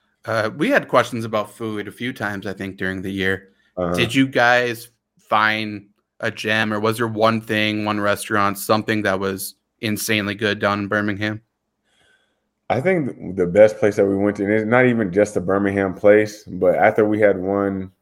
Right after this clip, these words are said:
Speaker 2: you know, a couple of games in a row, we were like, "Okay, we're getting an extra eight fifty every week. Let's, uh, let's go to Perry Steakhouse," 'cause there's one right
Speaker 1: Okay.
Speaker 2: by our apartment.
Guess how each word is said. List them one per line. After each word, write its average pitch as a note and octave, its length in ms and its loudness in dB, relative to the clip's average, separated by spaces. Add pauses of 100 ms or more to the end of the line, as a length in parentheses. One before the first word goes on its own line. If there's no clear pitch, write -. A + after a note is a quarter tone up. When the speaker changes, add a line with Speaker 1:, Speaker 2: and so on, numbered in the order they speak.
(460)
Speaker 2:
you F#2+ 120 -10
know, G2 240 2
a F#2 100 -2
couple A2 260 2
of G2+ 80 2
games G2+ 340 0
in F#2+ 100 -4
a F#2+ 100 0
row, G2+ 160 6
we G2+ 80 6
were G2+ 120 4
like, G#2+ 220 6
"Okay, G#2+ 140 2
we're A2 100 2
getting A2 360 0
an E2 120 0
extra G2+ 320 2
eight G2+ 120 0
fifty G#2 340 -2
every G2 160 2
week. G#2 320 -2
Let's, G#2+ 240 -2
uh, G2+ 340 6 (300)
let's A2 100 -2
go A#2+ 120 6
to G#2 80 6
Perry G#2+ 340 4
Steakhouse," D#2+ 640 -2 (280)
'cause F2+ 140 0
there's F#2+ 160 2
one G2+ 220 0
right G2 140 6
Speaker 1:
Okay. F#2+ 100 2
Speaker 2:
by G2 80 8
our F#2 220 8
apartment. A2 500 2